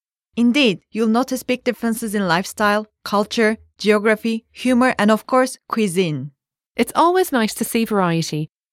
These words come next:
Speaker 2: and learning more about local cuisine is interesting. What's the major difference between the cuisines?
Speaker 1: I would say uniqueness.
Speaker 2: Can you explain that a little?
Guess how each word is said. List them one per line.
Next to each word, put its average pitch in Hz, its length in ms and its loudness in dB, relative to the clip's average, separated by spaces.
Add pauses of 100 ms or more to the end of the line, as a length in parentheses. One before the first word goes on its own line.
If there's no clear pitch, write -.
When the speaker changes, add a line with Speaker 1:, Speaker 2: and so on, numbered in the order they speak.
Speaker 2:
and 240 180 0
learning 320 380 2
more 311 280 4
about 190 260 0
local 208 320 0
cuisine 196 480 -2
is 240 180 0
interesting. 170 640 -4 (280)
What's 320 260 0
the 359 80 0
major 311 320 0
difference 233 400 -2
between 208 300 -4
the 202 80 -6
cuisines? 214 640 -6 (320)
Speaker 1:
I 214 100 2
would 233 180 -2
say 233 480 0
uniqueness. 196 840 -4 (320)
Speaker 2:
Can 262 140 -8
you 294 100 -2
explain 190 440 -4
that 208 120 -4
a 240 40 -4
little? 269 280 -6